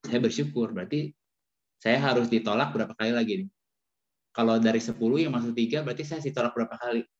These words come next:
Tujuh kali ya. Betul. Jadi ketika saya ditolak itu saya cuma mengharapkan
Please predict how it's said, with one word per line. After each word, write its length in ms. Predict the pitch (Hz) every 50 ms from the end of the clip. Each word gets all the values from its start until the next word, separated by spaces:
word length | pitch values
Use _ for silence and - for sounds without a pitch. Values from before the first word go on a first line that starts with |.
| _ _ _ _ _ _ _ _ _ _ _ _ _ _ _ _ _ _ _ _ _ _ _ _ _ _ _ _ _ _ _ _ _ _ _ _ _ _ _ _ _ _ _ _ _ _ _ _ _ _ _ _ _ -
Tujuh 220 | 139 135 - 117 120
kali 360 | 127 135 160 170 151 139 135
ya. 80 | 143 147 - - - - - - _ _ _ _ _ _ _ _ _ _ _ _ _ _ _ _ _ _ _ _ _ _ _ _ _ -
Betul. 560 | 104 113 - - - 110 104 104 101 101 104 - _ _ _ _ _ _ _ _ _ _ _ _ _ _ _
Jadi 300 | - 117 120 180 208 185
ketika 260 | 156 139 139 - 117
saya 220 | 113 - 117 110 104
ditolak 400 | 104 - 120 120 123 131 131 117
itu 140 | 120 - 147
saya 160 | 139 147 139
cuma 240 | 135 127 117 110 104
mengharapkan 800 | 208 98 95 95 - 98 - - - - 117 117 - 240 233